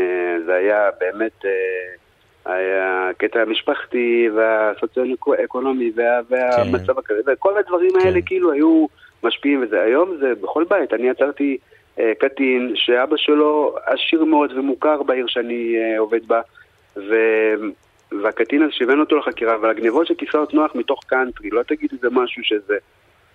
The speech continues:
Speaker 1: והוא, ואבא אומר לו, "למה? יש לך מלא כסף." והקטין הזה אמר, "הרפתקה, אני... הדגדוגים האלה, כאילו, ה-, הדברים האלה, שגם, שגם של להיות גבר,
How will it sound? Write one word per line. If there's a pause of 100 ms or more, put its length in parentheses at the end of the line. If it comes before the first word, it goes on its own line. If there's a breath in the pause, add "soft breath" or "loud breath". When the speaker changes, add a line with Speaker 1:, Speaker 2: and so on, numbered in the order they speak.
Speaker 1:
והוא,
ואבא
אומר
לו,
"למה?
יש
לך
מלא
כסף."
והקטין
הזה
אמר, (560)
"הרפתקה,
אני... (180)
הדגדוגים
האלה,
כאילו,
ה-, (400 soft breath)
הדברים
האלה,
שגם,
שגם
של
להיות
גבר,